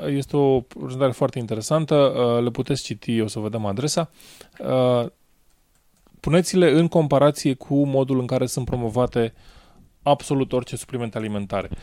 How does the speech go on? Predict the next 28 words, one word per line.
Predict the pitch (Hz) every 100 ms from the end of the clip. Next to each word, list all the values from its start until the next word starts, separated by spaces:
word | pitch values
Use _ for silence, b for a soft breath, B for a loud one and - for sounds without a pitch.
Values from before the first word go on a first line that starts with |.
| B B
Dacă | - 127 127
vă | 117
amintiți, | 113 107 123
acum | 123 123
ceva | 113 110
vreme | 104 117 117 110
era | 110
o, | 120 110 107 110 104 - - - - 50 - _ _ _ _ _ - -
o | 135 113 101 _
pro-, | - 113 131 _ _ _ _ 120 110 -
o |
reclamă | 120 110 160 123 110
la | 117 117
un | 120 117
supliment | - 117 117 117
alimentar | 113 107 101 113 113
care | 117 107 101
a |
intrat, | 98 98 113 - -
uh, | 107 104 -
a |
fost | 107 - 104
destul | - 113
de | 101
rău | 104 101
primit | 101 98 98
de | 101
către, | - 90 98 95